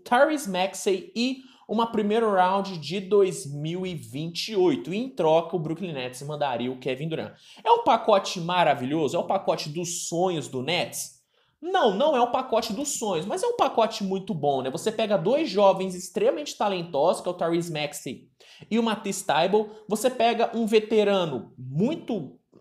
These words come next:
consistente, né? O Tobias, ele não é um jogador espetacular, mas ele é um cara consistente. Dificilmente ele tem jogos de menos de dezesseis, menos de quinze pontos.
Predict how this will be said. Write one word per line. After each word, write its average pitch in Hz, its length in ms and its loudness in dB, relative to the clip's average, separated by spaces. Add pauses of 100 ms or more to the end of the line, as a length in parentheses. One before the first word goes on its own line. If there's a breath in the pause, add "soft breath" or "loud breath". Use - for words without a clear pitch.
(240)
consistente, 240 1160 -4
né? 196 240 -4 (160 loud breath)
O 214 80 -6
Tobias, 226 420 4
ele 269 140 -4
não 240 100 -2
é 254 80 0
um 285 40 -2
jogador 247 580 -2
espetacular, 233 840 2
mas 202 140 -2
ele 440 80 0
é 494 40 2
um 466 40 -4
cara 466 200 0
consistente. 330 760 -6
Dificilmente 247 560 -4
ele 208 100 -4
tem 208 360 -2
jogos 180 320 2
de 185 100 -4
menos 165 260 -4
de 165 120 -6
dezesseis, 143 1120 -6 (320 loud breath)
menos 156 260 0
de 156 80 -6
quinze 156 400 -6
pontos. 117 500 -6